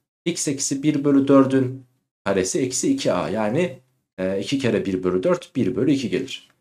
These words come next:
F üç bölü iki sorulmuş. Yerine yazalım şimdi. Sekiz çarpı üç bölü iki, yani altı bölü dört. Altı bölü dörtten bir bölü dördü çıkarırsanız beş bölü dört gelir. Bunun karesini alacaksın diyor. Ve bir bölü iki çıkaracaksın diyor.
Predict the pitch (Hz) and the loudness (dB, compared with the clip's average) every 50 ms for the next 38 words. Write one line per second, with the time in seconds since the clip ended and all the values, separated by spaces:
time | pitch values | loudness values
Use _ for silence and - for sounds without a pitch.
0 | _ _ _ _ _ _ - 135 135 180 180 - - 175 175 180 180 - 185 180 | _ _ _ _ _ _ -4 -4 -4 -4 -6 -2 2 2 2 2 2 0 0 0
1 | 156 147 147 185 202 - - 165 165 160 160 180 175 160 151 170 160 151 - - | 0 -2 -2 -2 -4 -2 0 0 0 2 4 4 4 6 6 4 4 2 0 -4
2 | 104 107 127 185 214 - _ _ _ _ _ _ - - - 175 175 175 180 - | -4 -4 -4 -4 -6 -8 _ _ _ _ _ _ -8 -4 -2 -2 -2 -2 -6 -4
3 | - - 156 127 120 - - 175 156 156 - - - 175 170 180 175 - - - | 0 2 2 2 2 0 0 -2 -2 -2 0 0 2 4 4 4 2 0 -4 -2
4 | 95 104 147 156 156 151 151 113 127 135 139 139 135 - 160 151 143 160 - 123 | 2 4 6 6 6 4 2 4 6 6 6 6 4 0 2 2 2 4 4 4
5 | - - - - - - _ _ _ _ _ _ _ _ _ _ _ _ _ _ | 2 2 0 -10 -18 -18 _ _ _ _ _ _ _ _ _ _ _ _ _ _
6 | - 131 143 156 151 - 185 175 180 175 165 165 165 160 - - - 165 160 160 | 2 4 4 4 4 4 4 4 4 4 6 6 6 4 4 2 -2 -2 -2 -2
7 | 135 - - - - 123 - - 175 170 160 156 160 156 151 143 156 151 151 147 | -6 -10 -14 -18 -18 -8 -4 -2 0 2 2 4 4 4 4 6 6 4 4 4
8 | - - - - - 175 170 165 131 - - 165 190 185 - - 165 160 156 - | 0 -4 -6 -2 4 4 4 4 4 -2 -4 -4 -4 -2 4 6 6 6 6 4
9 | - 131 92 92 - 110 131 127 - - 165 160 170 165 - - - _ _ _ | -2 0 0 2 2 2 0 0 -2 -4 -4 -4 -4 -4 -6 -10 -12 _ _ _
10 | _ _ _ _ _ - 151 143 117 95 - - 110 127 123 123 107 92 82 85 | _ _ _ _ _ -2 0 2 0 0 2 2 2 2 2 2 0 0 0 0
11 | 85 - 120 120 - - - 170 170 165 165 170 165 165 165 - _ _ _ _ | 0 0 -2 -2 -2 -2 -4 -2 -2 2 2 2 2 0 -2 -10 _ _ _ _
12 | _ - 156 160 156 175 160 139 143 170 170 180 170 - - - - - 107 85 | _ -4 -4 -2 0 0 0 2 2 4 4 4 2 2 -6 -4 0 0 0 0
13 | 78 87 82 - - - 64 62 - - - | 0 -2 -6 -6 -6 -10 -12 -12 -20 -20 -20